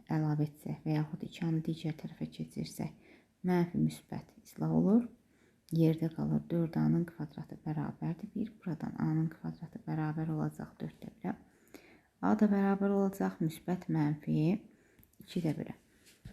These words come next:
Bizdən A-nın sıfırdan kiçik qiymətini soruşur. A-nın sıfırdan kiçik qiymətini cavab olaraq götürməliyik. Doğru cavab olacaq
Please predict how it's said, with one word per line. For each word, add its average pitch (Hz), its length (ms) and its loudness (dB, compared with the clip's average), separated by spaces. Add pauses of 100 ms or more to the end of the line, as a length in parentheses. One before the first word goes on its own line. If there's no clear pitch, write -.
(1500)
Bizdən 226 640 12
A-nın 185 400 8
sıfırdan 156 480 0
kiçik - 300 -10
qiymətini 196 760 4 (1000)
soruşur. 202 680 -2 (120)
A-nın 165 360 4 (640)
sıfırdan 160 540 -4
kiçik - 280 -12
qiymətini 151 560 -4
cavab 147 320 -6
olaraq - 320 -4
götürməliyik. - 1000 0
Doğru - 320 -10
cavab 185 360 -4
olacaq 185 600 0